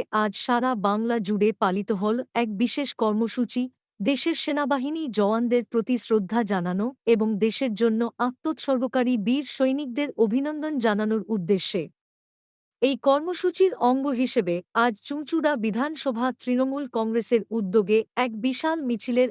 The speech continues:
আয়োজন করা হয়। বিকেলবেলায় চুঁচুড়ার খাদিনার মোড় থেকে শুরু হয়ে এই মিছিল ব্যান্ডেল মোড় পর্যন্ত পৌঁছায়।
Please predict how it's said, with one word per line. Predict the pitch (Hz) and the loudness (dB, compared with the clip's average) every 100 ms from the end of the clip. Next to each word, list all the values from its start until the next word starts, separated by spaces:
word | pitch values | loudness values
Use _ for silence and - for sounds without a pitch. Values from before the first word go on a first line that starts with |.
| - | 0
আয়োজন | 202 202 196 220 | 0 0 0 -2
করা | 196 175 170 | -2 -2 -2
হয়। | 175 151 - _ _ _ _ _ _ _ _ - | -4 -6 -10 _ _ _ _ _ _ _ _ -2
বিকেলবেলায় | 233 269 370 370 311 302 311 | 0 2 2 2 2 2 0
চুঁচুড়ার | 254 294 285 330 311 320 269 | -2 -6 -2 0 2 2 0
খাদিনার | 233 233 247 247 247 | 0 2 2 2 2
মোড় | 214 214 233 | 2 2 0
থেকে | - 226 226 | -2 -2 -2
শুরু | - 226 226 | -2 -2 0
হয়ে | 208 202 220 - | 0 0 -2 0
এই | 247 | 0
মিছিল | 233 269 - 311 | 0 -4 -4 -2
ব্যান্ডেল | 220 208 220 247 226 | 0 0 2 2 2
মোড় | 220 254 - | 2 0 0
পর্যন্ত | 262 208 247 240 | -2 0 0 -2
পৌঁছায়। | 254 220 190 - 180 | -2 0 -2 -2 -6